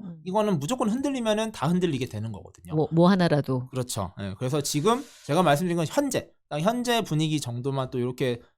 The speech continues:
Speaker 2: 참고를 하시고 또 일주일 사이에 제가 또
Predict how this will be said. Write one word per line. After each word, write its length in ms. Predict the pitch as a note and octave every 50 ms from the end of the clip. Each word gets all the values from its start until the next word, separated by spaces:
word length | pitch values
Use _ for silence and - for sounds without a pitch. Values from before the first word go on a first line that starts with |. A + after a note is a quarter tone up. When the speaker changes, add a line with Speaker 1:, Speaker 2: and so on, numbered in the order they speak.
| _ _ -
Speaker 2:
참고를 440 | - - G3 F#3+ F3+ F3 E3+ D#3+
하시고 500 | - - - - - G#3 F3 F#3+ C#3+ - _ _ _ _ _
또 200 | G#3+ A3 A3+ -
일주일 320 | A#3 C#4 C4+ - D#4+ D#4
사이에 320 | C4 C4 A#3+ A#3 B3 A3+ F3
제가 260 | - D3 C#3 E3 D#3+
또 200 | - F3+ E3